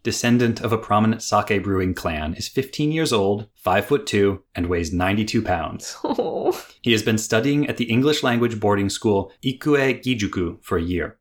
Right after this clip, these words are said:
Speaker 1: The bullying at the school is intense, and Kano is desperate to learn how to fight. His father's friend, a former guard for the last shogun, shows him some jujitsu techniques, but refuses to teach him.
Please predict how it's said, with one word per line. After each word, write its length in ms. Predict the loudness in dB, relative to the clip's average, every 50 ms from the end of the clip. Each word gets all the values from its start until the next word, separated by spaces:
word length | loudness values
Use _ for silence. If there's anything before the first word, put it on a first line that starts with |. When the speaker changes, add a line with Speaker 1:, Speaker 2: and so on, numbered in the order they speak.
| _
Speaker 1:
The 60 | -6 2
bullying 400 | 4 4 6 6 4 4 2 0
at 100 | -2 -2
the 60 | -6
school 300 | -6 -2 0 2 2 2
is 100 | 2 0
intense, 760 | 0 -2 -2 -4 -4 -4 -4 -4 -4 -6 -12 -14 -14 -16 _ -4
and 160 | -4 -4 -2
Kano 300 | 2 2 2 2 2 2
is 140 | 0 -2 0
desperate 420 | 0 0 0 0 -2 -8 -10 -8 -8
to 80 | -6
learn 180 | -4 -2 -2 -2
how 120 | -2 -2
to 80 | -4 -4
fight. 360 | -4 -4 -4 -4 -6 -12 -20 _ _ _ _
His 160 | _ -6 -6
father's 460 | 0 2 2 2 4 2 -2 -4 -6
friend, 500 | -6 -2 0 0 0 0 -2 -4 -4 -6 -8 _ _
a 40 | -14
former 360 | -4 0 0 2 4 2 2
guard 420 | 2 4 4 4 4 2 -2 -6 -6
for 120 | -4 -2
the 80 | 0 2
last 340 | 2 2 2 2 0 -4 -8
shogun, 460 | -2 0 2 2 2 0 -4 -8 -12 -14 _
shows 300 | -2 0 0 0 2 0
him 120 | -2 -2
some 220 | -2 -2 0 0 0
jujitsu 480 | 0 0 0 0 -2 -2 -2 -4 -4
techniques, 580 | -2 -4 -4 -4 -4 -6 -6 -10 -14 -16 -16 _ _
but 120 | -4 -4
refuses 520 | -4 -2 0 2 2 4 4 2 0 0 -4
to 80 | -8
teach 260 | -4 -4 -2 -2 -2
him. 240 | -6 -8 -10 -10 -14